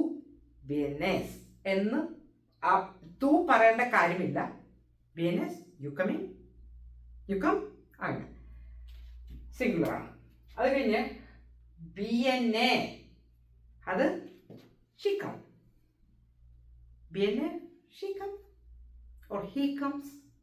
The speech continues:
Sorry, she comes, he comes.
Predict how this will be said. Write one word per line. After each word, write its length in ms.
Sorry, 280
she 300
comes, 260
he 160
comes. 300